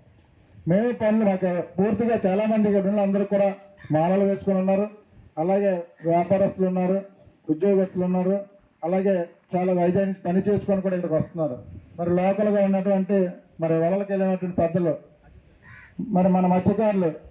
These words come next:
వారికి వలల పనులు ఉన్నా సరే ఈరోజు శి-, దీక్షా శిబిరంలో కూర్చున్నారు. దీని అంతటికి కారణం ఏం తెలుసా? మన ఐక్యత. మనం పిలవకూడదు, పిలవకపోయినా సరే రావాలి. ఎందుకంటే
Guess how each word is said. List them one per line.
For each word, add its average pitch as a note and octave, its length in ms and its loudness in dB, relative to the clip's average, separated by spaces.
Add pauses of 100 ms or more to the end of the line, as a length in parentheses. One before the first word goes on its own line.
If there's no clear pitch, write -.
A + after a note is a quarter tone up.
(220)
వారికి F#3+ 320 0
వలల F#3+ 260 2
పనులు G3+ 300 4
ఉన్నా G3+ 160 2
సరే G3 240 2
ఈరోజు F#3 240 2
శి-, F#3 320 -2
దీక్షా E3+ 400 0
శిబిరంలో F3 360 0
కూర్చున్నారు. D#3 500 0 (520)
దీని E3+ 120 2
అంతటికి G3 340 0
కారణం F#3 300 0
ఏం F3+ 100 4
తెలుసా? F3 300 0
మన E3 140 0
ఐక్యత. D#3 380 -2 (800)
మనం G#3 160 2
పిలవకూడదు, B3+ 680 0 (840)
పిలవకపోయినా B3+ 580 0
సరే A#3 220 2
రావాలి. G#3 420 0
ఎందుకంటే A3+ 480 0